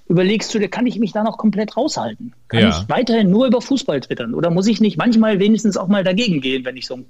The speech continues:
Speaker 1: irgendwas lese, was mich total erregt? Das heißt, ich habe irgendwann auch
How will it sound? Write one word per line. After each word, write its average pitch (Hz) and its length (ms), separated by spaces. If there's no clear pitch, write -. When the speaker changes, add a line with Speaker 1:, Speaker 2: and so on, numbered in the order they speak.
Speaker 1:
irgendwas 151 400
lese, 165 300
was 131 160
mich 135 120
total 139 340
erregt? 139 340
Das 165 160
heißt, 214 220
ich 190 120
habe 208 140
irgendwann 220 440
auch 208 260